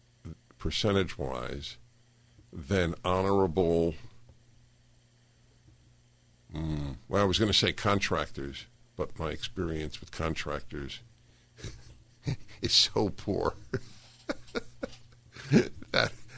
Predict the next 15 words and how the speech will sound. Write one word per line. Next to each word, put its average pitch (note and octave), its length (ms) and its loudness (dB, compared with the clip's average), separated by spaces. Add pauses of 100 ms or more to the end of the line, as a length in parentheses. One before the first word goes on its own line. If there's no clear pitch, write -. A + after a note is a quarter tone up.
I - 300 6
have, - 260 2 (580)
I, - 240 4
I, G#2+ 240 8
I, - 80 0 (520)
there A2+ 200 6
may D#3 240 10
be C#3+ 260 4
more A#2+ 320 8
dishonorable G2 840 6
contractors - 1080 2
<laughs> - 40 -18
than - 360 -2 (160)
doctors. - 840 -2
<laughs> - 60 -20